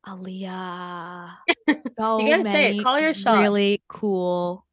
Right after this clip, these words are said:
Speaker 1: things that I could get extra emotional about. Um, I'm planning a really big event for next year, and I'm picturing two hundred women in a room here in my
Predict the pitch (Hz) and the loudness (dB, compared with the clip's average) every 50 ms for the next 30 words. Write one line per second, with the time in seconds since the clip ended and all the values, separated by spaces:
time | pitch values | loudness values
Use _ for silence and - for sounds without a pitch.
0 | _ _ _ _ _ _ _ _ _ _ _ _ _ _ _ _ - 233 - - | _ _ _ _ _ _ _ _ _ _ _ _ _ _ _ _ -20 -12 -4 -2
1 | 220 208 208 202 202 202 202 196 190 196 - - 175 185 190 196 - 202 185 185 | 0 0 2 0 0 -2 -4 -4 -6 -8 -8 -6 -4 -2 -2 -2 -4 -4 -4 -4
2 | 185 - - _ - - 202 196 - - - - 175 160 151 165 - _ _ _ | -4 -4 -8 _ -4 -4 -4 -4 -6 -12 -10 -8 -6 -6 -6 -8 -10 _ _ _
3 | _ _ _ _ _ _ _ _ _ _ _ _ - 220 220 220 214 208 196 190 | _ _ _ _ _ _ _ _ _ _ _ _ -2 0 4 4 4 4 4 2
4 | - - 202 196 180 175 170 170 185 185 190 214 _ _ _ - - 208 185 180 | 0 -4 -4 -4 -4 -4 -4 -4 -6 -6 -10 -14 _ _ _ -6 -4 -2 -2 -4
5 | 151 - 180 254 339 349 - - - - - - 226 220 214 208 202 202 202 202 | -4 -2 -2 -2 -2 -4 -6 -12 -16 -6 -2 2 2 4 4 4 2 2 0 0
6 | 202 196 190 - - 185 196 214 277 330 - - 254 247 233 226 214 208 202 190 | 0 -2 -4 -4 -2 0 0 0 0 0 -2 0 0 2 2 2 0 0 -2 -2
7 | 202 208 208 202 196 190 185 190 180 175 175 170 - 196 185 175 165 - - - | -2 -2 -2 -2 -2 -4 -4 -4 -6 -6 -6 -8 -8 -8 -8 -8 -8 -10 -12 -14
8 | - 151 - - - - 208 - _ _ _ _ _ _ _ - 208 220 214 208 | -12 -12 -10 -8 -8 -8 -10 -12 _ _ _ _ _ _ _ -2 2 2 4 4
9 | 208 208 202 - 262 262 262 - - 254 233 220 208 202 202 202 - - 247 240 | 2 2 0 0 -2 -2 -2 -2 -2 0 0 0 0 0 -2 -4 -4 -4 -2 0
10 | 220 226 233 233 208 214 185 185 196 190 190 190 196 190 151 185 196 190 180 196 | 0 2 0 0 0 -2 -2 -2 -2 -2 -2 -2 -4 -4 -4 -4 -4 -4 -2 -2
11 | 202 208 208 185 196 185 185 180 - - 202 202 196 190 185 185 185 180 185 185 | 0 0 0 0 0 -2 -2 -2 -2 -2 -2 0 0 0 0 0 -2 -2 -4 -6